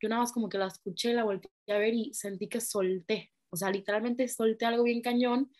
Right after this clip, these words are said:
y ella dijo, "Es que yo soy una persona prejuiciosa y lo sé, y todavía no lo dejo". Entonces, cuando ella está diciendo el comentario de todo lo que ella sentía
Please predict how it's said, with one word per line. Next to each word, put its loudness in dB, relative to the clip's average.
y 4
ella 8
dijo, 2
"Es 0
que 0
yo 6
soy 0
una -2
persona -4
prejuiciosa -6
y -4
lo -4
sé, -8
y -8
todavía -4
no -4
lo -4
dejo". -6
Entonces, 0
cuando 4
ella 4
está 2
diciendo 6
el 4
comentario 2
de 0
todo 4
lo 2
que -4
ella 0
sentía 0